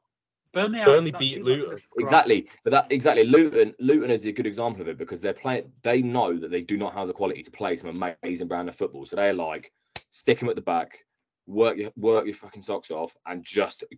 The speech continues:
Speaker 3: go at teams and hope that you can get something on counter-attacks." And they managed to pick up results like that against a big team.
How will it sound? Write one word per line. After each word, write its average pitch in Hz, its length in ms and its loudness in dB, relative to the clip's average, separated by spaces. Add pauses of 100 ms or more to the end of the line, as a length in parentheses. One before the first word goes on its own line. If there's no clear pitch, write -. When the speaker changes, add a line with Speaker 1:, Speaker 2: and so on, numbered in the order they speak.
Speaker 3:
go 101 200 2
at 98 140 -2
teams 85 260 -6
and 82 160 -10
hope - 420 -2
that 95 100 -8
you 90 120 -6
can 92 80 -12
get 98 160 -2
something 90 200 -12
on 90 60 -8
counter-attacks." 80 560 -10 (200)
And 95 100 -4
they 104 80 2
managed 101 240 0
to 101 60 -14
pick 110 200 -8
up 95 100 -6
results 95 340 -2
like 95 280 2
that 85 140 -6
against 90 320 -4
a 90 60 -10
big 95 160 -4
team. 101 320 -8